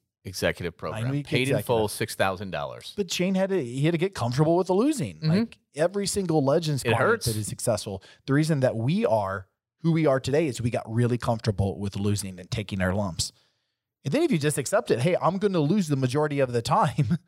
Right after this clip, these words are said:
Speaker 2: <laughs> and just keep on going.
Speaker 1: That's what life is, guys. Um, that's what life is. It's, it's losing so much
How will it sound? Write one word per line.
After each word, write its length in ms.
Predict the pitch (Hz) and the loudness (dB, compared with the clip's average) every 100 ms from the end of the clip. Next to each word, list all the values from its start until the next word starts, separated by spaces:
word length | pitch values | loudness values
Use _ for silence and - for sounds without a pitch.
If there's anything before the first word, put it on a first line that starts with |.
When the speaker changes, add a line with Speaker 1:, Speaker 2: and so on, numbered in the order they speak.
| _ _ | _ _
Speaker 2:
<laughs> 340 | _ _ _ - | _ _ _ -2
and 100 | 190 | 0
just 180 | 226 | -2
keep 200 | - 220 | -2 0
on 100 | 277 | 2
going. 440 | 226 359 415 87 95 _ | 2 2 2 -2 -6 _
Speaker 1:
That's 260 | 170 175 - | -2 -2 0
what 120 | 196 | 0
life 260 | 143 139 147 | 0 0 0
is, 320 | 143 - - | -2 -2 -4
guys. 460 | 120 107 101 - - _ | 0 0 0 -6 -14 _
Um, 560 | 120 120 110 104 95 85 _ _ _ _ _ _ _ | 0 2 2 0 -4 -8 _ _ _ _ _ _ _
that's 240 | - 131 - | 0 0 2
what 100 | 135 | 2
life 240 | 131 127 | 2 2
is. 220 | 127 92 113 | 0 0 -4
It's, 280 | 113 - - | -4 -6 -4
it's 280 | 110 - - | -4 -4 -8
losing 680 | 95 113 156 160 147 143 151 - _ _ _ _ _ _ _ _ - | -4 0 2 2 0 0 -4 -10 _ _ _ _ _ _ _ _ -8
so 320 | - - 160 | -2 4 4
much 500 | 156 120 107 - - | 4 2 0 -6 -8